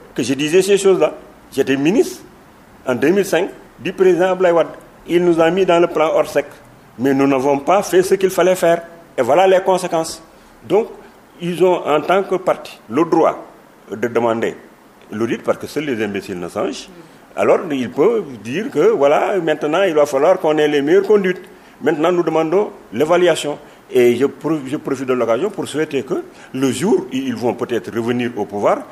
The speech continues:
qu'ils puissent tirer les conséquences de ce qu'ils sont en train de demander. Et que l'évaluation, l'audit,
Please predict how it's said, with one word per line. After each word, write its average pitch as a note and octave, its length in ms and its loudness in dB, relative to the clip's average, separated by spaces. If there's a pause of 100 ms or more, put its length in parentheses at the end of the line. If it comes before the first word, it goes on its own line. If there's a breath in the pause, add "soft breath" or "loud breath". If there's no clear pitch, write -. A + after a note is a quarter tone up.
(220 loud breath)
qu'ils C3 160 -6
puissent - 360 -10
tirer F3 280 -2
les F3 160 0
conséquences E3+ 480 -2
de D#3+ 80 -8
ce E3+ 100 -10
qu'ils D#3+ 200 -6
sont D#3+ 100 -4
en D3 160 0
train C#3+ 180 0
de D3+ 80 -8
demander. C#3+ 420 -2 (320 loud breath)
Et C3 100 -2
que E3+ 100 -4
l'évaluation, C#3+ 1120 -2
l'audit, D#3+ 320 0